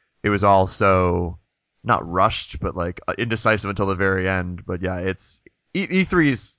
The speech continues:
even if it, <laughs> it continues to shrink, it's something that I still value. There's something really amazing about being around all of these like-minded people and these people that maybe you've only talked to on Twitter, uh, and maybe you looked up to way before you ever got paid to write, and then to finally see them, it's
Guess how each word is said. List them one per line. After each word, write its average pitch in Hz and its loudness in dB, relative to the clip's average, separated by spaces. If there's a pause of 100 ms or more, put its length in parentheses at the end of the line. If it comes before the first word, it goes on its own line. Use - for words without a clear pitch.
even 160 0
if 160 2
it, 175 2 (280)
<laughs> - -20
it 147 -2
continues 151 0
to 120 -4
shrink, - -2
it's 120 -8
something 113 0
that 107 4
I 101 2
still 107 -6
value. 98 -2
There's 104 -4
something 113 -2
really 107 -2
amazing 101 -4
about 98 -2
being 101 -2
around 98 0
all 98 2
of 95 -2
these 95 -6
like-minded 95 -2
people 98 0
and 98 -2
these 98 -2
people 98 0
that 95 0
maybe 95 -2
you've 95 -2
only 98 -2
talked 95 -2
to 95 -4
on 95 -4
Twitter, 95 -2 (480)
uh, 92 0
and 98 -4
maybe 98 0
you 95 -2
looked 98 -2
up 98 0
to 95 2
way 92 2
before 95 2
you 95 0
ever 92 2
got 92 -2
paid 95 2
to 92 -2
write, 95 0
and 92 -6
then 92 -6
to 92 -2
finally 95 -2
see 104 -6
them, 95 -4
it's - -10